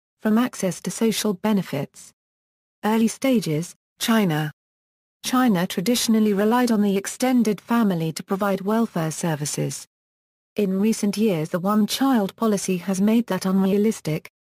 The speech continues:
and new models have emerged since the nineteen eighties as China has rapidly become richer and more urban.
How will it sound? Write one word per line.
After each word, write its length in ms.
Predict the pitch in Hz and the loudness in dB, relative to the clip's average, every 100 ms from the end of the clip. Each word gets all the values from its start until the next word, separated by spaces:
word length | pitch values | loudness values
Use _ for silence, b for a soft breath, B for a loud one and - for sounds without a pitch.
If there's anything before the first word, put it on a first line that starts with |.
| - | -6
and 140 | 190 | 0
new 160 | 196 208 | 2 2
models 420 | 202 208 180 180 | 2 0 -2 -2
have 100 | 214 | -2
emerged 420 | 196 220 226 - | 0 2 0 -2
since 300 | - 190 175 | -4 -2 -2
the 100 | - | 0
nineteen 400 | 208 226 214 208 | 0 2 2 0
eighties 400 | 202 196 - 190 | 0 0 -2 0
as 140 | 185 - | -2 -2
China 420 | - 247 294 208 | -2 0 2 2
has 220 | 180 180 | 0 -2
rapidly 440 | 196 220 196 180 180 | -2 -2 -4 -4 -2
become 400 | 208 - 202 208 | -4 -2 2 2
richer 380 | 247 - 180 180 | 2 0 -4 -2
and 160 | 190 | 0
more 240 | 208 226 214 | 2 2 2
urban. 540 | 202 170 143 135 | 0 -2 -4 -6